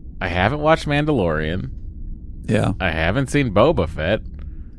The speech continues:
Speaker 1: And now I'm just like, "Fuck, I think I missed it." <laughs>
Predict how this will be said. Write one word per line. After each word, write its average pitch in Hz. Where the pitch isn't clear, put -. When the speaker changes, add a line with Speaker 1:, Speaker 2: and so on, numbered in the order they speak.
Speaker 1:
And 98
now 120
I'm 123
just 110
like, 113
"Fuck, 127
I 90
think 101
I 113
missed 139
it." 80
<laughs> -